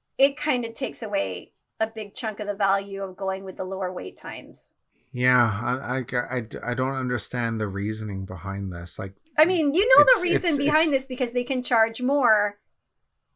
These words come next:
Speaker 2: Hmm.
Speaker 1: for the, for the
Speaker 2: Like,
Speaker 1: people coming in for the day.
Speaker 2: it's staggered, it's staggered entry by th-,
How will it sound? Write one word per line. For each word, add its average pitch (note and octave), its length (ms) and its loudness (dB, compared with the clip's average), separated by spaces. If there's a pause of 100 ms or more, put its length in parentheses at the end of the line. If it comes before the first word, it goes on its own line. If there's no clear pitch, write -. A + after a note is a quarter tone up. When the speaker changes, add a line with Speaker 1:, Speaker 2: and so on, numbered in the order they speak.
(140)
Speaker 2:
Hmm. F#2 360 -6 (300)
Speaker 1:
for A#3 140 -2
the, G3+ 400 2
for A3 100 -8
the - 100 2
Speaker 2:
Like, C4 80 2
Speaker 1:
people A3+ 200 -6
coming G#3 320 -6
in F#3+ 260 -8
for G3 120 -12
the G3 100 -10
day. F#3+ 380 -2 (720)
Speaker 2:
it's A2+ 180 -6
staggered, B2 880 0 (240)
it's A2 160 -6
staggered C3+ 360 0
entry A#2 360 0
by G2+ 200 -2
th-, - 180 -12